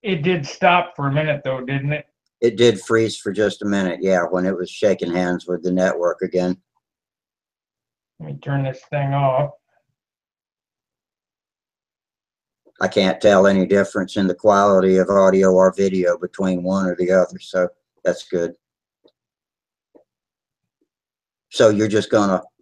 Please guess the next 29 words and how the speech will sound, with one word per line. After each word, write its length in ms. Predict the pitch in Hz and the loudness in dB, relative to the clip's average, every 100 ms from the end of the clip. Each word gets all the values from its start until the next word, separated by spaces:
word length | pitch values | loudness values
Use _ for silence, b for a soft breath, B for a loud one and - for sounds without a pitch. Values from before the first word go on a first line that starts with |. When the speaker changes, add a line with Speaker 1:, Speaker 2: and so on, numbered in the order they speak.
| _ _ _ _ | _ _ _ _
Speaker 2:
walk 300 | - 113 110 | 0 2 2
around 420 | 107 104 104 104 | 2 4 4 2
with 140 | 101 95 | 0 2
that 220 | 110 107 | 4 4
in 120 | 104 | 2
your 160 | 98 90 | 0 -2
pocket 500 | - 107 104 - 104 | 0 2 2 0 0
as 280 | 101 98 98 | 0 0 -2
you 100 | 104 | -8
take 380 | - 110 104 - | 0 2 2 -2
your 160 | 95 | -6
camera 460 | 90 110 104 101 95 | -2 -2 0 0 -2
to 120 | 98 | -4
different 460 | 92 107 104 101 98 - | 0 0 0 -4 -6 -12
events 680 | - 104 87 104 107 - - | -8 -6 -2 -2 -2 -6 -6
at 200 | 113 - | -4 -4
the, 180 | 110 98 - _ _ _ _ _ _ - | -2 -4 -4 _ _ _ _ _ _ -4
at 160 | 101 - | -4 -2
the 60 | |
contest 720 | 107 113 113 117 113 110 - 101 | 0 0 2 4 4 2 -6 -6
and 480 | 98 98 95 90 87 | -2 -2 -2 -6 0
broadcasts 640 | 107 107 104 107 104 - | 2 4 4 4 4 0
like 220 | 104 98 | 0 2
that? 240 | 127 127 - _ _ _ _ _ _ _ _ _ | 2 2 0 _ _ _ _ _ _ _ _ _
Is 80 | - | -4
that 120 | 98 | -2
what 200 | 98 - | -2 -4
you're 60 | |
t-, 80 | 101 | -8